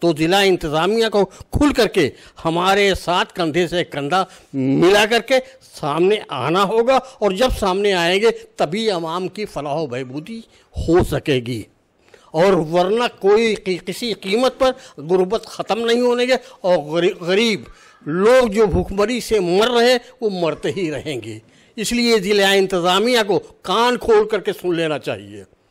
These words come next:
और समझ लेना चाहिए कि वो सामाजिक संगठन जो शहर के अंदर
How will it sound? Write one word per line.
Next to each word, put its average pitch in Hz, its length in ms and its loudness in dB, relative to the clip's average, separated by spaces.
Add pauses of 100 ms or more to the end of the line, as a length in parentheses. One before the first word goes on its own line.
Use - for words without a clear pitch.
(300)
और 170 100 -2
समझ 240 400 2
लेना 226 340 4
चाहिए 151 460 -2 (440)
कि 233 300 -2 (280)
वो 247 300 4
सामाजिक 208 720 -2
संगठन 185 600 -2 (500)
जो 196 280 4
शहर 196 340 0
के 220 180 -4
अंदर 202 300 -2